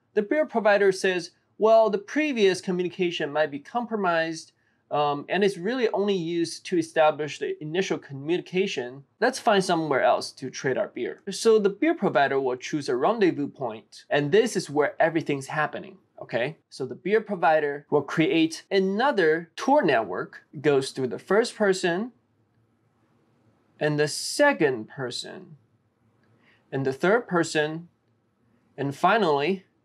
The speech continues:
goes to the rendezvous point. And now he has passed his beer over here, all right? And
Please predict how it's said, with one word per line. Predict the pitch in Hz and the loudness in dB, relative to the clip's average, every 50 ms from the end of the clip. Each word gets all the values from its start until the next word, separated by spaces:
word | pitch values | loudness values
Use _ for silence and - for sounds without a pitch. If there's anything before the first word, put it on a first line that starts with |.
| _ - | _ -4
goes | - 135 135 135 - | -4 -4 -4 -4 -2
to | 147 | 0
the | 135 120 | 0 2
rendezvous | 123 123 147 185 196 156 139 160 220 214 | 2 2 2 2 2 2 2 0 -2 -2
point. | - - 90 85 - _ _ _ _ _ _ - | -4 -8 -8 -8 -10 _ _ _ _ _ _ -6
And | 131 147 151 160 | -4 0 2 4
now | 208 240 233 214 208 208 185 - _ _ | 4 6 6 6 4 4 2 -4 _ _
he | - 180 | 0 2
has | 165 151 127 - | 2 2 0 -4
passed | - - - 190 175 180 180 180 - | -10 -8 -4 -2 0 0 -2 -2 -4
his | 165 151 131 | -6 -6 -6
beer | 123 135 - 185 190 160 131 123 143 147 _ _ _ _ _ | -6 -4 -2 2 4 4 4 2 0 -4 _ _ _ _ _
over | - 139 131 127 | -2 0 0 0
here, | 131 - 165 151 117 76 - - _ _ _ _ | 0 0 0 0 0 -2 -6 -14 _ _ _ _
all | - | -6
right? | 113 113 113 131 160 - _ _ _ _ _ _ _ _ - | -2 0 0 0 -2 -4 _ _ _ _ _ _ _ _ -6
And | - 120 117 110 107 | -4 -4 -4 -4 -8